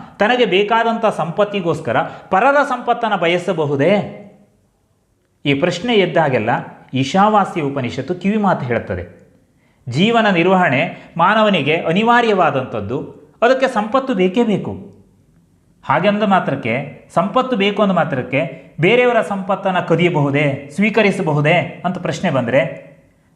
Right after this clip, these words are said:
ತನಗೆ ಬೇಕಾದಂಥ ಸಂಪತ್ತನ್ನ ತಾನೇ ಸಂಪಾದಿಸಬೇಕು. ಹೇಗೆ ಸಂಪಾದಿಸಬೇಕು? ಸತ್ಕರ್ಮವನ್ನ ಆಚರಿಸಿ ಸಂಪಾದಿಸಬೇಕು. ಮತ್ತೊಬ್ಬರ ಸಂಪತ್ತನ್ನ ಅಪಹರಿಸುವಂಥದ್ದು ಯಾವತ್ತೂ ಯೋಗ್ಯ ಅಲ್ಲ. ಹೆಚ್ಚಾಕೆ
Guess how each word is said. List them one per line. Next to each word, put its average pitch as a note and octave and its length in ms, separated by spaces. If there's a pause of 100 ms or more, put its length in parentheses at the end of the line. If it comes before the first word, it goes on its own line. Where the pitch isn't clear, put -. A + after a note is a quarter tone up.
(140)
ತನಗೆ D#3 360
ಬೇಕಾದಂಥ C#3 640
ಸಂಪತ್ತನ್ನ A#2 720 (380)
ತಾನೇ A#2+ 360
ಸಂಪಾದಿಸಬೇಕು. B2+ 920 (580)
ಹೇಗೆ C4+ 240
ಸಂಪಾದಿಸಬೇಕು? F3+ 840 (280)
ಸತ್ಕರ್ಮವನ್ನ B3+ 760
ಆಚರಿಸಿ D#3+ 560
ಸಂಪಾದಿಸಬೇಕು. A#2+ 1160 (600)
ಮತ್ತೊಬ್ಬರ G#3+ 520
ಸಂಪತ್ತನ್ನ G3 600
ಅಪಹರಿಸುವಂಥದ್ದು E3+ 960
ಯಾವತ್ತೂ C#3 460
ಯೋಗ್ಯ E3 340
ಅಲ್ಲ. G#2+ 120 (440)
ಹೆಚ್ಚಾಕೆ C#3 1000